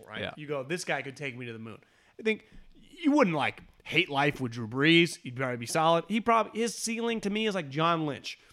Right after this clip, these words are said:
Speaker 1: S-, people are gonna like him, be solid,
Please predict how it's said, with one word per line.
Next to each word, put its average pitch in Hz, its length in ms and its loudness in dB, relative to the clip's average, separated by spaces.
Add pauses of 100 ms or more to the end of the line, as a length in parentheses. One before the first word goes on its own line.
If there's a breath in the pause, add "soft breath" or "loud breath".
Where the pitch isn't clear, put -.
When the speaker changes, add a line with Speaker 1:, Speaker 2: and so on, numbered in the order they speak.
Speaker 1:
S-, - 120 -14 (260)
people 185 220 -2
are - 20 -2
gonna 143 160 -2
like 190 260 0
him, 226 220 0 (240 soft breath)
be 165 80 -6
solid, 220 480 -2